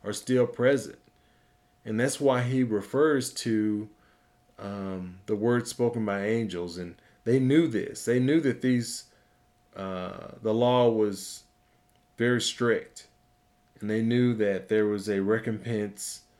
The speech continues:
a reward associated with it. But that reward was negative.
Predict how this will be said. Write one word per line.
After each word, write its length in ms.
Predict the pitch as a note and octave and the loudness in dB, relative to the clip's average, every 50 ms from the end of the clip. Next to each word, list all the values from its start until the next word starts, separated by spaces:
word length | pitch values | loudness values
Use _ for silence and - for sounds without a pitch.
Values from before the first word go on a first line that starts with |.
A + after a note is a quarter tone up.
| _ _ _ _ | _ _ _ _
a 80 | - G#2 | -8 -6
reward 800 | G2 G2+ G2+ G2 G2+ G#2+ A#2 A#2 A2 G#2 G2 F#2+ F#2 F#2 F2+ F#2 - _ _ _ _ _ _ _ - | -4 -2 -2 0 0 2 4 4 4 4 4 4 2 0 -2 -6 -12 _ _ _ _ _ _ _ -14
associated 760 | G2+ G2 - - A#2+ A#2 A2+ - A2+ G2+ F#2 F#2 F#2 F#2 F#2 | -12 -8 -2 0 0 0 0 0 -2 -2 -2 -2 -4 -8 -8
with 180 | F#2 F2 F2 E2+ | -8 -8 -8 -10
it. 220 | E2 - _ - - _ _ _ _ _ | -14 -18 _ -20 -20 _ _ _ _ _
But 120 | G#2+ G#2 | -4 2
that 200 | B2 C3 D3 C#3+ | 2 2 4 4
reward 520 | C#3+ C3+ B2+ A#2+ A2 G#2+ A2 A2 A2 A2 | 2 0 0 2 2 4 4 4 2 2
was 160 | A2+ A2+ G#2+ A#2 | -2 -4 -2 -2
negative. 640 | A#2+ C3+ F3+ A#3 - D4 - - - - - - | 0 0 0 0 -2 -2 -4 -6 -8 -12 -18 -20